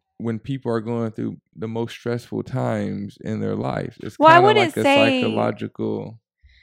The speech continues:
Speaker 2: like, my
Speaker 1: thing.
Speaker 2: emotions aren't relaxed when I'm watching it. I'm like, "Oh my gosh."
Speaker 1: You
Speaker 2: But
Speaker 1: tense?
Speaker 2: my
Speaker 1: Okay.
Speaker 2: body is like,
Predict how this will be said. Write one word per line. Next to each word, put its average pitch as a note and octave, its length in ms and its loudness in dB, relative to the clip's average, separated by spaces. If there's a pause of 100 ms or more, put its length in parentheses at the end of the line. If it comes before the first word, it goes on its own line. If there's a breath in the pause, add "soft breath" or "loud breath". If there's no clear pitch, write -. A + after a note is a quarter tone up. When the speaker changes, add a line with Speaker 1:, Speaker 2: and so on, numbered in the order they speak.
(180)
Speaker 2:
like, C4+ 120 0
my C4+ 200 6
Speaker 1:
thing. A#3+ 60 4
Speaker 2:
emotions G#3 600 -2
aren't F3 280 -6
relaxed - 540 -14
when - 100 -10
I'm D#3 100 -10
watching F3 340 -4
it. E3 100 -8
I'm E3+ 200 -10
like, F3 220 -10
"Oh E3+ 60 -10
my E3 120 -12
gosh." F#3+ 580 0
Speaker 1:
You A#2 160 -8
Speaker 2:
But A#2+ 180 -6
Speaker 1:
tense? G#3 160 6
Speaker 2:
my G3+ 120 10
Speaker 1:
Okay. F3 100 -4
Speaker 2:
body G#3 360 6
is G3 160 -4
like, E3+ 300 -4